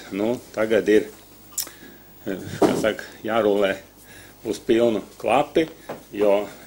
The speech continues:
ir parādījies vēl arī tāds jauns termiņš, kā divtūkstoš septiņpadsmitā gada karstā sezona.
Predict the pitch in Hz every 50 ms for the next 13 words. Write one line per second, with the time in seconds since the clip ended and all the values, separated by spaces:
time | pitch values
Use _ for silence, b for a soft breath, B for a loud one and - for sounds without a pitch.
0 | - 104 98 - - 117 113 107 95 95 87 95 101 98 92 - - 107 101 92
1 | 92 95 92 - 110 98 90 - - 107 110 107 101 98 - - - 107 110 113
2 | 131 147 156 160 151 - - - - 92 87 85 87 110 113 110 - 113 113 107
3 | - - 101 95 92 - - B B B B B - - - 117 - - 101 92
4 | - - - - 98 85 95 95 87 98 113 113 101 87 - - 120 113 107 -
5 | - - 85 76 - - 110 110 110 98 131 139 143 147 156 170